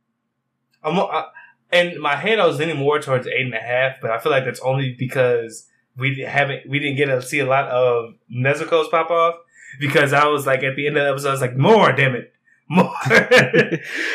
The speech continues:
Speaker 2: I
Speaker 1: But,
Speaker 2: mean, what, you
Speaker 1: but
Speaker 2: got,
Speaker 1: I
Speaker 2: you
Speaker 1: can't.
Speaker 2: got, at the same time, but you gotta give her props, though, 'cause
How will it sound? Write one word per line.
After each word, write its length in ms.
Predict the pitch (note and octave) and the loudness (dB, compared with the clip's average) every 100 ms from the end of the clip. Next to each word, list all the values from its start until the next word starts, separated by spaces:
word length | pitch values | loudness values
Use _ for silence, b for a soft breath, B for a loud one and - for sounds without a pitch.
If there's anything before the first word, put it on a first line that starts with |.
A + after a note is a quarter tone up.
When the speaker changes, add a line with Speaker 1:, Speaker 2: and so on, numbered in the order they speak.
| B | B
Speaker 2:
I 280 | F#3 - F#3 | -2 -2 -2
Speaker 1:
But, 260 | C#3+ D#3+ | 4 6
Speaker 2:
mean, 180 | F#3 D#3+ | 4 2
what, 160 | C#3+ C#3 C3 | 0 -2 -4
you 140 | C#3 | -2
Speaker 1:
but 200 | D3+ F#3+ | 4 6
Speaker 2:
got, 20 | E3 | 6
Speaker 1:
I 180 | F3 | 4
Speaker 2:
you 80 | G#3 | 6
Speaker 1:
can't. 260 | G3 A3 - | 4 2 -2
Speaker 2:
got, 60 | - _ _ _ | -12 _ _ _
at 120 | D3+ D3+ | -4 -2
the 60 | |
same 220 | F3+ E3+ | 0 0
time, 200 | E3+ E3 | 0 -4
but 120 | B2+ A#2 | -4 -2
you 60 | |
gotta 180 | C#3 C3 | 0 0
give 160 | A#2 A2 | -2 0
her 100 | F3+ | 2
props, 280 | B2+ C3+ | 0 -2
though, 160 | A2 G#2 | -2 -2
'cause 480 | A2+ G#2 G2 A2 | 0 -2 -2 -6